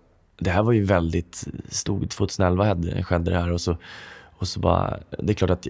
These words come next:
att jag förstod att något var fel när det efter trettio sekunder ringer från Expressen och säger, "Hej, har du misshandlat ditt ex?" Eh, nej, det har jag inte. Men det skrev de ju inte om, för det är inte så intressant. Eh, men, men, eh,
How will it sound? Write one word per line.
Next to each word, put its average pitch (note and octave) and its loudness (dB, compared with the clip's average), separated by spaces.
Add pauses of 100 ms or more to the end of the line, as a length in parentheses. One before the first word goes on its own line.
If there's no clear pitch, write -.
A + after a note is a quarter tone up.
att - -10
jag F#2 2
förstod G2 2
att D#2 0
något F2+ 0
var D#2+ 2
fel E2+ 0
när F2 2
det F2 0
efter F2 -6
trettio - -4
sekunder E2 0
ringer E2+ 2 (100)
från D#2 -4
Expressen F2 -2
och E2 -2
säger, F2+ -4
"Hej, E2+ 0
har E2 0
du E2 0
misshandlat E2 -4
ditt - -8
ex?" - -4 (720)
Eh, E2 0 (280)
nej, F2 0
det - -6
har G2+ -4
jag - 0
inte. - -6 (140)
Men F2 0
det F#2 4
skrev F#2 2
de A#2+ 2
ju A2+ 4
inte F#2 -2
om, E2+ -4
för E2+ -4
det E2+ 2
är G2 4
inte F2+ -4
så - -2
intressant. - -6 (720)
Eh, E2 0 (120)
men, F2 0
men, F2+ 4
eh, F2 2